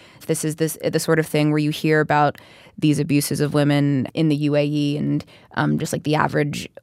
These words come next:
Westerner just kind of chalks it up to, um, well, that's just how things are in the Middle East,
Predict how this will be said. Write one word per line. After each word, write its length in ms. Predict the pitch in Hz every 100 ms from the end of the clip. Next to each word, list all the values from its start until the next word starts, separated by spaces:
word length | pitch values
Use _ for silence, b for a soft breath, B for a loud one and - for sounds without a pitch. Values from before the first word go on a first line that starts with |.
| -
Westerner 480 | 170 135 - 156 151
just 160 | 156 -
kind 180 | -
of 80 | 143
chalks 300 | - - -
it 80 | 143
up 160 | 143 -
to, 320 | 147 143 110 b b b
um, 240 | - 147 147
well, 100 | 151
that's 200 | 175 -
just 140 | -
how 120 | 147
things 240 | 165 147 160
are 220 | 160 71
in 80 | 67
the 80 |
Middle 280 | 58 - - -
East, 400 | - - -